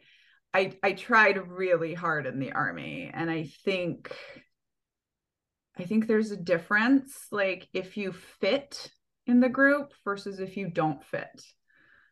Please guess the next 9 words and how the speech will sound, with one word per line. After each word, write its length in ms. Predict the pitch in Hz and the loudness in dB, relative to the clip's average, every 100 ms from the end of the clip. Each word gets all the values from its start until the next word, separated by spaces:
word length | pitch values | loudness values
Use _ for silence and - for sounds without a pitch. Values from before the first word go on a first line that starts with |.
| _ - | _ -4
right? 340 | 131 160 165 - | 0 2 0 -2
And 380 | - 160 156 - | 0 0 0 4
I 580 | 175 175 180 180 175 - _ _ _ _ _ _ - - - | 6 8 8 8 4 -4 _ _ _ _ _ _ -20 -14 0
really 280 | 208 196 185 | 2 2 2
never 300 | 170 165 165 | 2 4 4
fit 240 | 175 165 | 4 2
in 100 | 170 | 0
any 240 | 160 120 | -4 -8
group. 340 | - 92 64 | -8 -8 -8